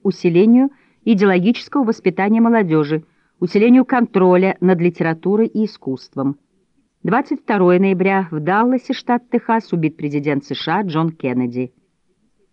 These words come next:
Тысяча девятьсот шестьдесят четвертый, первое января. Новый год в Москве в психбольнице. Стихотворение «Новый год на канатчиковой даче».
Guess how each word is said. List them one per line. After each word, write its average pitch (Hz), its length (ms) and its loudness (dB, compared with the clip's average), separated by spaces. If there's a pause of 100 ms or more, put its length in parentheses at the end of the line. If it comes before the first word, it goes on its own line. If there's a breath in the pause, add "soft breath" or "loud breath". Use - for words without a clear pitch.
(120)
Тысяча 269 320 0
девятьсот 240 340 0
шестьдесят 220 320 -4
четвертый, 147 560 -6
первое 170 300 -2
января. 160 460 -2 (420)
Новый 185 260 2
год 180 200 2
в - 20 -8
Москве 175 480 0
в 165 100 -12
психбольнице. 151 960 -4
Стихотворение 147 680 -2
«Новый 143 220 0
год 143 240 -4
на 139 80 -6
канатчиковой 139 720 -4
даче». 113 480 -10